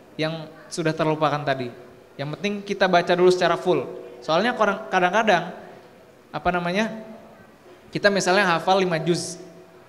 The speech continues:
kemudian kita mulai agak lupa dari juz satu.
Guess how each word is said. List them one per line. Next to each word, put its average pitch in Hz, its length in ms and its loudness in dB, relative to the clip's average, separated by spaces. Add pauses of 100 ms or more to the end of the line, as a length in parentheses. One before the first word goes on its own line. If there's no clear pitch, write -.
(380)
kemudian 202 400 2 (1120)
kita 226 240 2
mulai 214 320 4
agak 190 240 2
lupa 196 240 2
dari 185 240 4
juz 175 160 2
satu. 151 320 0